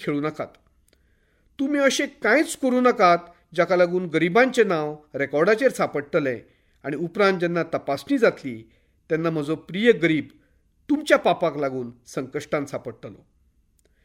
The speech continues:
बेनामी संपत्तीचो इतलो खर कायदो आयज जाला,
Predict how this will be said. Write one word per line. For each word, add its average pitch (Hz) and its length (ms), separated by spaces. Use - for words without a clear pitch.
बेनामी 160 500
संपत्तीचो 196 680
इतलो 240 540
खर 226 160
कायदो 196 280
आयज 175 260
जाला, 170 380